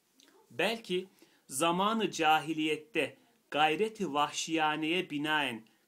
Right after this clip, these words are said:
kızlarını sağ olarak defnetmek gibi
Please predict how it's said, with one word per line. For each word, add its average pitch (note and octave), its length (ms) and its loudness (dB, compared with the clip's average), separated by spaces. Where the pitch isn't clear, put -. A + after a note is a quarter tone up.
kızlarını F3 600 0
sağ G3+ 360 2
olarak D#3 540 -2
defnetmek D#3+ 800 -6
gibi B2+ 520 -6